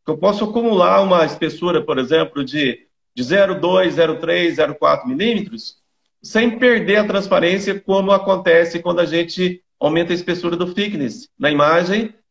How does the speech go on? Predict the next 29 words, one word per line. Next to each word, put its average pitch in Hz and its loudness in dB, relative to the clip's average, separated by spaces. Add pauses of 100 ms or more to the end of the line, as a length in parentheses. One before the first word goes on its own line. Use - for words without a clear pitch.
(200)
da 170 0
M 185 0
P 185 0
R 180 2
convencional. 185 -2 (360)
A 156 2
imagem 226 2
é, 240 -6
é, - -4
é, 170 0
pode 226 -2
ser 277 -2
idêntica, 226 -2
mas 147 -2
a 185 0
gente 202 -4
tem 202 -2
essa, 190 0 (220)
esse 143 -8
favorecimento 185 -2
da 185 -4
transparência. 170 -2
Então, 185 -2
não 214 2
é 240 4
um 233 2
três 214 0
D 208 -2
convencional. 208 0